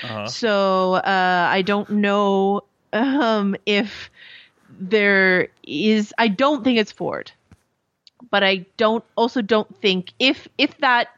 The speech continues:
Speaker 2: printing the body down there was supposed to be a clue for something, I don't think we have a conclusive answer to it yet.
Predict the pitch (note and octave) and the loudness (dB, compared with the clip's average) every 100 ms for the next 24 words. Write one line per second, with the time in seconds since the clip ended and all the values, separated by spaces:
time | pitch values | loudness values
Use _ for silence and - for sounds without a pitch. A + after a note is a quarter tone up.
0 | - - B3 B3+ B3 A#3 G#3 G3+ G3 F#3+ | -10 -4 -2 -2 -2 -2 0 0 0 0
1 | F#3 F3 E3+ D#3+ E3 - - - _ _ | 0 2 0 0 -2 -10 -20 -20 _ _
2 | - F#3 G3+ G3 - G#3 G#3 G3+ G3+ F#3 | -16 -4 0 0 0 -2 0 -2 0 -2
3 | - G3 G#3 A#3 B3+ B3+ B3 - F#3 F3 | 2 0 2 0 2 2 0 0 -2 0
4 | A3+ G#3 G#3 G3+ F#3 F3+ F3+ F3 F3 F3+ | 0 0 0 2 0 0 -2 0 0 0
5 | D#3+ E3 F#3 - - G3+ - - - | 0 -2 -2 -8 -6 -6 -4 -6 -6